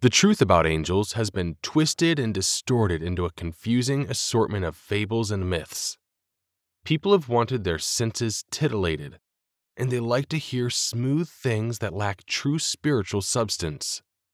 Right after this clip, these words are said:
Isaiah thirty ten. So often, there is a constant barrage of falsehood against which even true Christians must guard their thoughts,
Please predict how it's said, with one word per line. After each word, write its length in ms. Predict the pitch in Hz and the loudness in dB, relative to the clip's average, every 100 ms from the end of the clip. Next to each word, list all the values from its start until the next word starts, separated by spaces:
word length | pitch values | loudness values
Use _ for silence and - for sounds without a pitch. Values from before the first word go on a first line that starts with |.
| _ _ _ _ _ _ | _ _ _ _ _ _
Isaiah 440 | 101 107 117 117 | 0 2 4 2
thirty 340 | 113 151 123 92 | 2 2 2 0
ten. 400 | - 104 82 71 _ _ _ _ _ _ _ _ _ _ | -2 -2 -2 -6 _ _ _ _ _ _ _ _ _ _
So 300 | - - 170 | -8 2 6
often, 640 | 156 165 - 92 90 98 | 6 6 2 0 0 -2
there 180 | 98 117 | -2 -2
is 140 | 120 110 | 0 -2
a 40 | |
constant 600 | - - 139 147 - 160 | -4 -2 0 0 -2 -2
barrage 580 | 143 131 113 107 113 110 | 0 2 4 4 2 0
of 120 | 98 | -6
falsehood 680 | - 110 107 110 - 76 - _ _ | -2 0 2 2 -2 -4 -6 _ _
against 400 | - 117 131 - | -4 0 2 0
which 260 | 107 123 - | 0 0 0
even 240 | 139 156 160 | 0 2 2
true 300 | - 185 175 | 0 0 -2
Christians 680 | - 220 226 - 95 95 95 | -4 -4 -2 -2 -2 -2 -2
must 380 | 113 127 - | -2 -2 -6
guard 300 | - 127 143 | -2 0 2
their 160 | 139 139 | 0 -2
thoughts, 580 | - 156 107 - - | 0 0 0 -2 -6